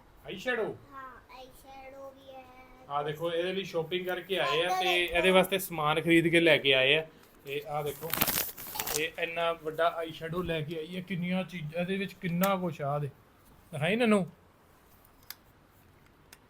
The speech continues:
Speaker 2: ਦੇਖੋ।
Speaker 1: ਖੋਲ ਕੇ ਦਿਖਾ ਨਾ ਪੂਰਾ।
Speaker 2: ਪੂਰਾ ਖੋਲ ਕੇ?
Speaker 1: ਹਾਂ, ਆਹ ਦੇਖ, ਆਹ ਦੇਖੋ ਮੈਂ ਦਿਖਾਨਾ, ਆਹ ਦੇਖੋ, ਠੀਕ ਹੈ। ਇੱਕ ਆਹ ਹੋ ਗਿਆ, ਇਹਨੂੰ ਕੀ ਕਹਿੰਦੇ ਉੱਪਰ ਵਾਲੇ ਨੂੰ? ਇਹਨੂੰ
Speaker 2: ਇਹ ਆਈ ਸ਼ੈਡੋ।
Speaker 1: ਆਈ ਸ਼ੈਡੋ ਵਾਸਤੇ ਹੈ।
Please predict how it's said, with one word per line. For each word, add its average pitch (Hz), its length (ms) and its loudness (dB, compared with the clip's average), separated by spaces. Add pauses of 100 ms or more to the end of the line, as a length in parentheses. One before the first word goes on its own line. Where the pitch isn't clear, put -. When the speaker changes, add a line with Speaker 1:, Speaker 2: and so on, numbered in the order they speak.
(160)
Speaker 2:
ਦੇਖੋ। - 460 -20
Speaker 1:
ਖੋਲ 180 180 -4
ਕੇ 220 80 -4
ਦਿਖਾ 180 200 0
ਨਾ 220 120 -2
ਪੂਰਾ। 170 400 0 (500)
Speaker 2:
ਪੂਰਾ 311 260 -12 (160)
ਖੋਲ 339 140 -18
ਕੇ? 262 320 -14
Speaker 1:
ਹਾਂ, 120 500 -6
ਆਹ 131 60 -4
ਦੇਖ, 123 160 -8 (800)
ਆਹ 120 160 -12
ਦੇਖੋ 117 220 -14
ਮੈਂ 120 220 -10
ਦਿਖਾਨਾ, 107 300 -14 (840)
ਆਹ 131 180 -4
ਦੇਖੋ, 139 320 -8 (840)
ਠੀਕ 135 160 -6
ਹੈ। 156 120 -4
ਇੱਕ 151 200 -4
ਆਹ 151 240 2
ਹੋ 180 120 4
ਗਿਆ, 175 280 2
ਇਹਨੂੰ 190 160 2
ਕੀ 202 160 -2
ਕਹਿੰਦੇ 208 260 2
ਉੱਪਰ 170 220 -4
ਵਾਲੇ 156 200 0
ਨੂੰ? 147 120 -2
ਇਹਨੂੰ 151 140 -4
Speaker 2:
ਇਹ 349 500 -6
ਆਈ 339 140 -6
ਸ਼ੈਡੋ। 277 520 -8 (280)
Speaker 1:
ਆਈ 156 100 -2
ਸ਼ੈਡੋ 196 300 0
ਵਾਸਤੇ 151 340 -2
ਹੈ। 123 100 -10